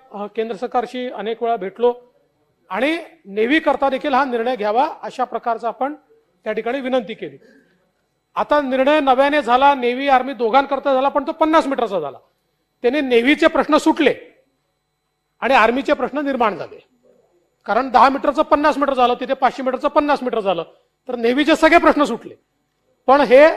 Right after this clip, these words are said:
विशेषतः सबरमधले जे प्रश्न आहेत ते नव्याने निर्माण झाले. लगेचच आम्ही पुन्हा केंद्र सरकारच्या लक्षात आणून दिलं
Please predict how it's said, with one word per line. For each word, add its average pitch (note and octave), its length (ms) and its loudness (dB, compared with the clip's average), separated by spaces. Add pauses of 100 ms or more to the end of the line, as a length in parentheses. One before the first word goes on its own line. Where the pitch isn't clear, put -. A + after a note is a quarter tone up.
(1000)
विशेषतः C#4 480 0
सबरमधले D4 640 4
जे C#4+ 100 -2
प्रश्न C4+ 300 -4
आहेत G#3 140 0 (440)
ते C4+ 60 -4
नव्याने C4 360 -2
निर्माण A#3+ 340 -2
झाले. B3+ 220 -2 (760)
लगेचच B3+ 560 0
आम्ही C4+ 240 0
पुन्हा C4+ 340 -2
केंद्र C4+ 280 -4
सरकारच्या C4 440 -4
लक्षात B3+ 280 -6
आणून A#3+ 220 0
दिलं F#3 260 -4